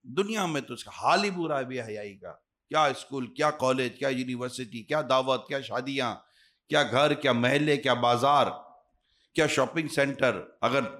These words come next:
بندہ غور کرے تو کہتے ہیں نا کہ آنکھیں بندہ گھر چھوڑ کر نکلے۔ یہ حال ہے بے حیائی کا، اتنی بے حیائی عام ہے، اتنی بے حیائی عام۔ کیا مردوں میں، کیا عورتوں میں۔ اور بدقسمتی یہ کہ بے حیائی کو بے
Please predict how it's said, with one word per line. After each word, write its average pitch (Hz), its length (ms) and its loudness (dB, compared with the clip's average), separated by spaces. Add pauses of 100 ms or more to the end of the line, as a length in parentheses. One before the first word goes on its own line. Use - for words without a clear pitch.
(180)
بندہ 135 260 2
غور 139 280 2
کرے 156 320 2
تو 151 420 -2 (240)
کہتے 135 220 2
ہیں 196 60 2
نا 208 100 4
کہ 170 140 -4 (640)
آنکھیں 143 320 0
بندہ 156 300 2
گھر 147 220 0
چھوڑ 143 200 2
کر 143 140 0
نکلے۔ 104 320 -8 (600)
یہ 147 180 2
حال 127 360 4
ہے 113 60 2 (300)
بے 117 200 0
حیائی 101 320 -2
کا، 76 140 -12 (840)
اتنی 175 440 -4
بے 143 280 -4
حیائی 95 300 -6
عام 82 240 -12
ہے، 71 40 -20 (160)
اتنی 165 360 -6
بے 135 160 -6
حیائی 92 300 -8
عام۔ - 160 -16
کیا 196 260 4
مردوں 185 360 4
میں، 170 100 -2
کیا 160 200 0
عورتوں 120 380 2
میں۔ 87 160 -8
اور 120 400 -4
بدقسمتی 156 540 -2
یہ 185 220 4
کہ 190 120 -2
بے 156 160 2
حیائی 131 400 4
کو 180 100 -4
بے 143 200 2